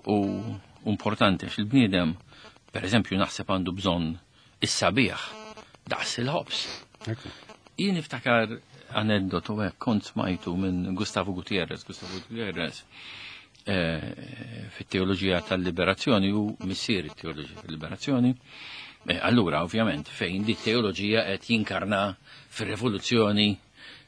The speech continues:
Speaker 1: eh, anki f'dimensjonijiet marxisti, fil-Latin Amerika marbuta, jekk għandux allura jkun hemm il-vjolenza, eccetera. Ġifieri żgur li bniedem hu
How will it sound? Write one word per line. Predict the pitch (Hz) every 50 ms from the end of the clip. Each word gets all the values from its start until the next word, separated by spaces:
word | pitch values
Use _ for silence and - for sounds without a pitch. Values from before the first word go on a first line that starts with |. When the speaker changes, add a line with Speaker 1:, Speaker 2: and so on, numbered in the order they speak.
| - -
Speaker 1:
eh, | 107 107 104 95 92 90 82 82 80 76 73 71 - 107 110 120 - - - - -
anki | - 110 107 - - 101
f'dimensjonijiet | 95 104 104 127 113 107 101 92 - 117 101 95 92 101 - 95
marxisti, | 101 90 82 - - 117 98 - - - 117 113 120 120 - - - - - - - - -
fil-Latin | - - 101 92 90 101 98 - 104 95
Amerika | 95 101 104 104 101 95 98 92 - 107 101 101 104 98
marbuta, | 98 92 90 87 92 101 92 85 - 92 85 85 82 87 101
jekk | 92 90 82 - -
għandux | 90 90 87 92 85 -
allura | - 90 87 90 85 90 87
jkun | - 92
hemm | 90 90 87
il-vjolenza, | 82 85 92 80 90 101 98 95 - - 87
eccetera. | - - 107 90 - 87 85
Ġifieri | 85 92 85 98 101 98
żgur | 107 120 127 110
li | 98 95
bniedem | 87 98 98 92 78 95 95 101
hu | 95 90 82